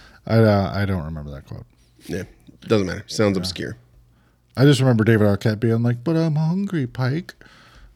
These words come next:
Speaker 1: And then Luke Perry being like, "You're floating."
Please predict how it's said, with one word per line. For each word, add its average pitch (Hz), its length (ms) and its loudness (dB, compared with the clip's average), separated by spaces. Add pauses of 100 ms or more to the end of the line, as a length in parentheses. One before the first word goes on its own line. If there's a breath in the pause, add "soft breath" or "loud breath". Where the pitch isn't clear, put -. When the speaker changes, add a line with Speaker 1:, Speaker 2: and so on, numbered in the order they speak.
Speaker 1:
And 113 100 -4
then 110 100 0
Luke 107 160 2
Perry 120 220 4
being 127 160 2
like, 160 240 -2
"You're 294 200 4
floating." 254 1400 4